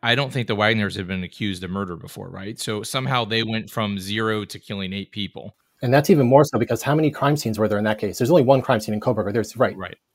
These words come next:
Speaker 2: That's insane.
Speaker 1: And with the Wagners, like, they didn't start out trying to kill eight people, but there were a couple people who ended up being there that weren't supposed to be there. And then they sort of said, "Well, if you're gonna kill this person, you gotta kill this person because that person's gonna come after you." And so,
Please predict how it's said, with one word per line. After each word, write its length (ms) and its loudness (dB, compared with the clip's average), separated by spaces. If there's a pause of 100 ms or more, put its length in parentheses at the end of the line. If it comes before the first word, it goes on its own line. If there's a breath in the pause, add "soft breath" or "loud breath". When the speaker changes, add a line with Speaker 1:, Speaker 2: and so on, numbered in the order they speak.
Speaker 2:
That's 240 4
insane. 480 -6 (440)
Speaker 1:
And 180 -4
with 120 -6
the 80 -6
Wagners, 460 -2
like, 280 -6 (320)
they 220 2
didn't 540 -6
start 260 -8
out 360 -6
trying 320 -6
to 60 -10
kill 260 -10
eight 140 -8
people, 320 -6
but 140 -8
there 80 -6
were 60 -6
a 40 -12
couple 220 -6
people 300 -6
who 100 -6
ended 260 -8
up 120 -14
being 240 -2
there 180 0
that 160 -6
weren't 240 -6
supposed 380 -8
to 60 -8
be 180 -6
there. 300 0
And 100 -4
then 80 -4
they 120 -4
sort 220 -8
of 80 -12
said, 240 -6
"Well, 100 -6
if 60 -8
you're 100 -12
gonna 160 -6
kill 220 -10
this 160 -4
person, 540 -6
you 100 -10
gotta 220 -4
kill 200 -8
this 200 -2
person 340 -4
because 320 -6
that 180 -8
person's 300 -10
gonna 160 -14
come 220 -14
after 320 -6
you." 240 -2
And 80 -6
so, 220 0